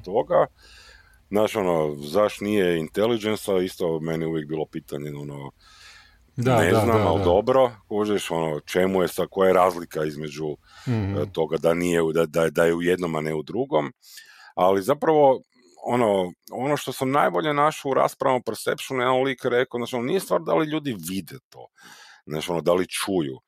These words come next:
Speaker 1: već koliko dobro to vide i čuju, znači, šta dobiju od toga, koje to, koju informaciju nosi.
Speaker 2: Pa
Speaker 1: Ne, znači,
Speaker 2: da.
Speaker 1: ono, koliko brzo to vide, čuju ili nešto, znaš.
Speaker 2: Ja mislim da to, da to nije uopće pitanje koje bi trebalo se odnositi previše na realitet,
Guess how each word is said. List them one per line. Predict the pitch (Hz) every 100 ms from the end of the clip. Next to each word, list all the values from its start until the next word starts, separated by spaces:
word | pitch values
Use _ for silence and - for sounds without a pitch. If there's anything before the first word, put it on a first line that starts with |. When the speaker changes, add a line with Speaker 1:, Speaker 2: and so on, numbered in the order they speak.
| _ - _
Speaker 1:
već | 104 -
koliko | - 156 190 143
dobro | 98 78 135 160 117
to | 82 85 80
vide | 82 78 78
i | 71
čuju, | - 87 76
znači, | 76 71
šta | - - 127
dobiju | 120 147 131 107
od | - -
toga, | 90 85 71
koje | - 110
to, | 120 -
koju | - 131
informaciju | 127 113 104 110 - 120
nosi. | 95 85 76 - - _ _ - - -
Speaker 2:
Pa | 147
Speaker 1:
Ne, | 156
znači, | 175 131
Speaker 2:
da. | 92
Speaker 1:
ono, | 80 67 - - - _ _
koliko | 117 135 143
brzo | 127 139 180 135
to | 101 104
vide, | 92 95 101 87
čuju | - - 92 92 85
ili | 80 78
nešto, | 78 73 - 67
znaš. | 80 67 - - _ - - _ - - -
Speaker 2:
Ja | 135 147
mislim | 147 156 160
da | 135
to, | 131 147 139
da | 127 123
to | - 135
nije | 131 139 135
uopće | 127 123 -
pitanje | - 123 123 110
koje | 107 107
bi | 104
trebalo | 113 110 104 95
se | -
odnositi | 98 110 - -
previše | 104 104 - 98
na | 95 95
realitet, | 92 92 90 87 104 131 160 -